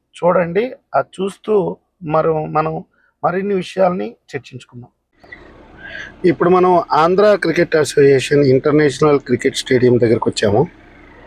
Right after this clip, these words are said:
మీకు చాలామందికి అనుమానం రావచ్చు, ఇదేంటి ఇంత పెద్ద స్టేడియం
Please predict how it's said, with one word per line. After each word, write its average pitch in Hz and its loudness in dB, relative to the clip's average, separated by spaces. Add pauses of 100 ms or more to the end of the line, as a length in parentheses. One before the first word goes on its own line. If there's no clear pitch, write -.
(340)
మీకు 143 2 (340)
చాలామందికి 151 2
అనుమానం 160 2 (100)
రావచ్చు, 139 0 (360)
ఇదేంటి 156 2 (260)
ఇంత 147 0 (120)
పెద్ద 151 0 (120)
స్టేడియం 160 2